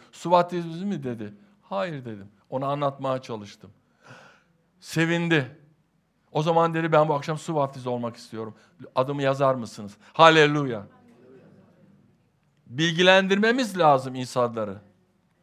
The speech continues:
Amin. Yok. Yetişkin olmayan bir insan nasıl bebek vaftizi olabilir? Bebek karnı acıktığı zaman ınga der.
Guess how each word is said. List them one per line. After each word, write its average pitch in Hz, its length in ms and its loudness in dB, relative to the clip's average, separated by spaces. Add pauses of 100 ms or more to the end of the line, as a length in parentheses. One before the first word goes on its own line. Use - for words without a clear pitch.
(1400)
Amin. 156 400 4 (1040)
Yok. 208 440 4 (760)
Yetişkin 160 520 -2
olmayan 196 520 4
bir 185 60 -4
insan 185 300 0
nasıl 214 260 -2
bebek 165 300 2
vaftizi 127 380 -4
olabilir? 104 520 -10 (2000)
Bebek 185 400 4 (560)
karnı 190 280 6
acıktığı 180 360 -2
zaman 170 280 2
ınga 160 440 6
der. 202 240 0